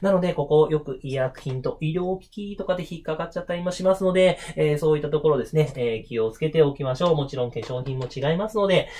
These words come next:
はい、このような引っ掛け問題結構ありますので、気をつけといてくださいね。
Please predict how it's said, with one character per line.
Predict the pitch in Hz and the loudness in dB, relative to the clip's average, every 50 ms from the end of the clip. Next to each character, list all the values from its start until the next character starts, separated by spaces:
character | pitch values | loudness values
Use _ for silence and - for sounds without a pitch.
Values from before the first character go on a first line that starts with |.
| - - - | -16 -10 -2
は | - | 0
い、 | 214 214 - - | 0 0 0 -4
こ | - | -4
の | 123 123 | -4 -2
よ | 127 | -2
う | 123 117 | -4 -4
な | 110 | -6
引 | - | -8
っ | - 120 | -10 -10
掛 | - - 139 135 | -8 -8 -6 -4
け | 143 139 | -4 -4
問 | 151 165 185 | -2 -2 0
題 | 180 170 151 | 0 -2 -2
結 | 147 - 175 175 | -2 -6 -10 -8
構 | - - 190 185 | -2 0 0 0
あ | |
り | 185 196 | 0 0
ま | 196 202 | -2 -4
す | 202 208 | -4 -4
の | 202 202 | -2 -2
で、 | 208 208 208 202 | -2 -2 -2 -4
気 | 196 - | -4 -4
を | 143 139 | -6 -6
つ | 139 | -6
け | - 156 | -6 -8
と | 156 156 | -8 -8
い | 151 | -6
て | 147 | -4
く | 151 | -4
だ | 147 143 | -4 -2
さ | 151 151 | -2 -2
い | 147 | 0
ね。 | 170 196 196 - | 0 -2 -2 -4